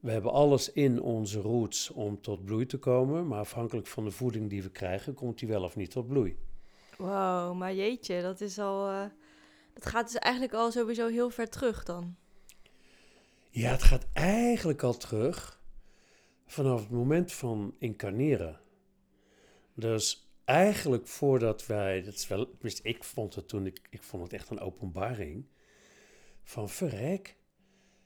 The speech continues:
Speaker 1: je wordt wel geboren op, als ik naar mezelf kijk, ik ben wel geboren op tien juni.
Speaker 2: Ja.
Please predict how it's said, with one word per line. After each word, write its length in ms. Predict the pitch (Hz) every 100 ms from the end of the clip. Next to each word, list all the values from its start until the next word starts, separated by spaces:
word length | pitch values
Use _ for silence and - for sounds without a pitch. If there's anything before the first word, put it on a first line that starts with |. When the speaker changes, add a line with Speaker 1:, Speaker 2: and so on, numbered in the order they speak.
| _ -
Speaker 1:
je 180 | 127 123
wordt 220 | 143 139
wel 140 | 127
geboren 760 | - - 101 139 185 117 92 -
op, 220 | 113 110 120
als 120 | 104
ik 80 | -
naar 120 | 110
mezelf 340 | 104 110 101
kijk, 320 | - 95 92
ik 120 | 117 107
ben 160 | 135
wel 120 | 117 104
geboren 480 | - 95 147 180
op 140 | 101 -
tien 240 | 139 113
juni. 560 | 98 101 90 98 208 - _ _ _ _ _ _
Speaker 2:
Ja. 320 | 202 180 156